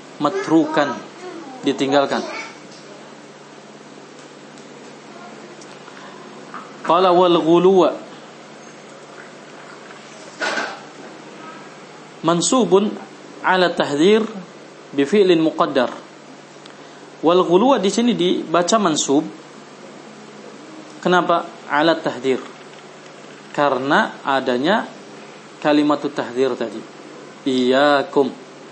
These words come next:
Ya. Jadi kalau ada kata iyyakum, ha? Maka apa?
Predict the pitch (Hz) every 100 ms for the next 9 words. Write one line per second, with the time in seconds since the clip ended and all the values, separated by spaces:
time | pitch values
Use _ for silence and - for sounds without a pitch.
0 | - - 131 110 - - - - 120 117
1 | 131 131 131 - 165 135 165 131 123 131
2 | 147 135 139 113 - - - - - -
3 | - - 123 147 - - - - - -
4 | - - - - - - - - - 127
5 | 123 170 147